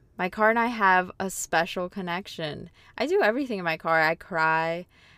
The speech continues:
I laugh, I sing my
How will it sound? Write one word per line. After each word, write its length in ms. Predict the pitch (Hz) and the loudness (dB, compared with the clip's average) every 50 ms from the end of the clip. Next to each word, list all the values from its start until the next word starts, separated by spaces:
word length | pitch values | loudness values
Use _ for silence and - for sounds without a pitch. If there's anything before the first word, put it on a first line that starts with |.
| _ _ - | _ _ -10
I 160 | - 170 175 | -6 -6 -4
laugh, 800 | 175 170 170 165 156 156 156 156 156 160 170 - _ _ _ _ _ _ _ - | -4 -2 0 2 2 4 4 2 0 -2 -4 -8 _ _ _ _ _ _ _ -8
I 120 | 180 180 | -8 -8
sing 640 | - - - - - 196 185 180 180 180 180 185 - _ _ _ - | -8 -10 -10 -6 -4 -2 -2 -2 -2 -4 -6 -8 -12 _ _ _ -12
my 540 | 180 175 170 160 160 160 160 160 160 - | -8 -4 -2 0 0 0 0 -2 -4 -6